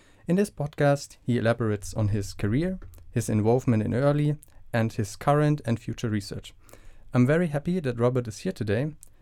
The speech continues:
and I do hope that you enjoy this episode. Because, uh, this is a very special episode. I'm currently in Bergen, in Norway,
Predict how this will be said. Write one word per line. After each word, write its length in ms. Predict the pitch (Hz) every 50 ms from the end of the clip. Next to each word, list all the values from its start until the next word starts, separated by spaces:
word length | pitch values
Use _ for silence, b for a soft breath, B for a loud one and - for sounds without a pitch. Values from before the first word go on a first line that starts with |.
| b
and 220 | b 131 123 123 -
I 140 | - 117 117
do 300 | 110 - - 156 165 156
hope 280 | 131 143 143 151 156 - - -
that 180 | 120 110 -
you 100 | 113 113
enjoy 460 | - 113 107 107 - 123 117 123 127
this 180 | 120 113 110 -
episode. 460 | - 101 - 95 - - - - - - - - - - B B B B B B B B B -
Because, 400 | 139 - 170 180 185 175 - - -
uh, 300 | 143 143 143 147 147 147 147
this 180 | 156 147 -
is 180 | - 143 139 - -
a 240 | 120 120 123 127 127
very 240 | 123 123 123 131 127
special 400 | - - - 147 - - 120 107
episode. 480 | 101 - - - - - 98 107 - - - - - - - -
I'm 220 | - 143 156 165
currently 460 | 165 - 170 170 175 165 165 - 123 113
in 100 | 107 101
Bergen, 460 | 110 113 127 139 156 165 175 180 -
in 80 | 131 127
Norway, 480 | 120 113 123 131 139 147 156 160 151